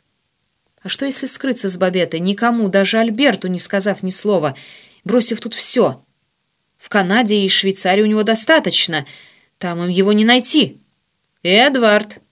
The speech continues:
Голос Рэндалла полоснул его, как бритва. «Я? Да или нет?» «Да», прошептал Брайс, чувствуя, как точно из крана по груди под мышками течет пот. «Слушаю вас, майор».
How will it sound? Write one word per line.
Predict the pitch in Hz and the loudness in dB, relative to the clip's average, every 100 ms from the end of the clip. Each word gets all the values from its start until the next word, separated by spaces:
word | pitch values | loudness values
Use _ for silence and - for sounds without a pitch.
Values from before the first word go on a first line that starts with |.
| _ - | _ -4
Голос | 190 214 202 202 | 2 4 4 2
Рэндалла | 226 220 214 | 2 2 2
полоснул | 208 190 190 - 196 | 2 0 2 0 0
его, | 185 175 | -2 -4
как | 160 151 | -8 -6
бритва. | 156 151 - 135 _ _ _ _ _ _ | -6 -6 -12 -18 _ _ _ _ _ _
«Я? | 170 147 175 180 220 220 _ _ _ _ | -12 -2 2 2 0 -4 _ _ _ _
Да | 156 180 208 | -2 2 4
или | 247 269 302 | 4 2 2
нет?» | 277 160 - - _ _ _ _ _ _ _ _ _ - | 0 0 -2 -14 _ _ _ _ _ _ _ _ _ -20
«Да», | 156 165 170 151 - _ _ _ - | -6 -2 0 -2 -8 _ _ _ -8
прошептал | 170 - 175 170 156 | -2 -2 -4 -8 -4
Брайс, | 170 220 - | 0 0 0
чувствуя, | - 208 - 185 175 | -2 0 -2 -2 -4
как | 170 156 | -6 -8
точно | 185 - 180 | -4 -4 -2
из | - | -2
крана | 180 190 175 | -2 -4 -4
по | 175 | -6
груди | 160 165 185 | -6 -4 -4
под | 190 151 | -4 -4
мышками | 185 214 - 185 | -2 -2 -4 -6
течет | - - 170 165 | -6 -6 -6 -6
пот. | 165 156 - _ _ _ _ _ _ _ _ _ _ - | -4 -4 -8 _ _ _ _ _ _ _ _ _ _ -4
«Слушаю | - 240 - 269 | 0 2 2 2
вас, | 277 - | 2 0
майор». | 277 277 277 | 0 2 2